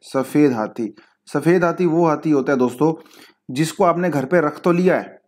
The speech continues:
क्योंकि वो अच्छा दिखता है, आपकी शान बनती है उससे, लेकिन उसको पालना इतना आसान नहीं है क्योंकि उसके खर्चे बहुत हैं,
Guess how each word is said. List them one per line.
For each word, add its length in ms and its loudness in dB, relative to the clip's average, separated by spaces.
क्योंकि 200 2
वो 100 4
अच्छा 240 -2
दिखता 300 0
है, 200 -6
आपकी 260 0
शान 320 0
बनती 280 0
है 100 4
उससे, 300 -8
लेकिन 320 2
उसको 200 0
पालना 480 0
इतना 240 0
आसान 300 0
नहीं 240 -4
है 100 -16
क्योंकि 180 2
उसके 180 0
खर्चे 400 0
बहुत 300 -2
हैं, 180 -8